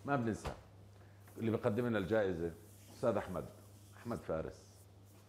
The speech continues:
القوى الطبيعيه لتكنولوجيا معالجه المياه، وجعلنا من الماء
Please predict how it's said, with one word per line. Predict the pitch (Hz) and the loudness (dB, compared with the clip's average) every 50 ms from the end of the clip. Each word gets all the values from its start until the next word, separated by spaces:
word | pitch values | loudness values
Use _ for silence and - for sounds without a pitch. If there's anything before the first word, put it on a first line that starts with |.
| - - - - - - - | -20 -20 -20 -20 -20 -20 -6
القوى | - 101 95 | -2 -2 -2
الطبيعيه | - - 85 76 80 78 80 85 | 0 -2 -2 -2 -2 -2 -2 -2
لتكنولوجيا | 80 73 - - 76 82 82 80 80 76 69 80 78 | -2 -4 -6 -8 -10 -8 -4 -2 -2 -2 -2 -2 -2
معالجه | 73 71 69 73 80 78 76 76 73 78 - - 73 | -2 0 2 4 4 4 4 4 0 -2 -6 -6 -6
المياه، | 80 78 71 71 71 69 67 - | -4 -2 -2 -2 -2 -4 -4 -4
وجعلنا | 73 71 80 76 78 80 78 73 73 71 69 | -4 -2 0 0 0 0 0 -2 -4 -4 -6
من | 69 71 76 | -6 -6 -6
الماء | 76 73 69 73 73 - | -4 -4 -4 -6 -6 -8